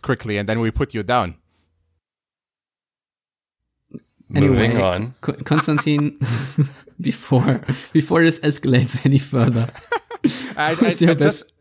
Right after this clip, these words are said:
Speaker 1: I just read the Wikipedia
Speaker 2: <laughs>
Speaker 1: article about millennials, and some researchers say, you know, uh, b-, birth, uh, like, mid eighties until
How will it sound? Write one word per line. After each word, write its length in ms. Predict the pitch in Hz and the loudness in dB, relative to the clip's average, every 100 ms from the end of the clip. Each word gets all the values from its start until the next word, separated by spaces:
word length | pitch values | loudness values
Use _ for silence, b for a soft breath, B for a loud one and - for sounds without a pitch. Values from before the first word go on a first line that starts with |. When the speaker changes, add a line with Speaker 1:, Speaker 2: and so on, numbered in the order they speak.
| _ _ _ _ - | _ _ _ _ -2
Speaker 1:
I 120 | 160 | -2
just 300 | - 202 220 | 0 -4 -2
read 160 | 180 190 | -2 0
the 60 | 156 | 0
Wikipedia 800 | 147 143 165 147 - 233 170 131 | -2 -6 -6 -6 -2 0 2 2
Speaker 2:
<laughs> 40 | |
Speaker 1:
article 360 | 117 131 135 143 | 2 -2 -2 -2
about 240 | 135 139 139 | 2 2 2
millennials, 520 | 139 170 180 104 92 | 0 0 0 -2 -6
and 140 | 104 | -8
some 180 | - 180 | -2 -2
researchers 500 | 175 196 190 180 180 | 0 -2 -4 -4 -6
say, 240 | - 170 165 b b - | -4 -4 -4 b b -4
you 120 | 147 | 2
know, 240 | 147 151 - | 2 2 -2
uh, 100 | 131 | -6
b-, 320 | 127 - - | -6 -16 -14
birth, 440 | 139 160 170 165 - | 0 4 4 2 -8
uh, 520 | 127 131 131 135 110 120 | -2 2 2 0 -4 -4
like, 260 | 131 123 - | -6 -6 -10
mid 440 | 117 135 165 220 - | -6 -2 -2 -2 -2
eighties 540 | 175 202 196 196 - - | -2 -2 -6 -8 -10 -8
until 540 | 151 147 175 175 165 | -8 -6 -4 -2 -4